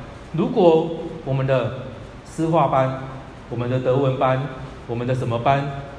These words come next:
我们的老人聚会、我们的青少年聚会都让陈牧师来，其实他应该不用睡觉了，他的肝指数应该会比我们的身高还高。所以当中我们相信，如果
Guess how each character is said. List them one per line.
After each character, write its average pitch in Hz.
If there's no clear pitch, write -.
我 127
们 123
的 127
老 117
人 117
聚 156
会、 156
我 135
们 -
的 120
青 160
少 165
年 127
聚 147
会 135
都 135
让 131
陈 120
牧 127
师 117
来， 101
其 156
实 139
他 139
应 127
该 131
不 131
用 113
睡 110
觉 110
了， -
他 160
的 143
肝 139
指 113
数 127
应 127
该 123
会 127
比 110
我 110
们 98
的 95
身 104
高 101
还 98
高。 87
所 254
以 -
当 247
中 247
我 214
们 175
相 202
信， 208
如 208
果 170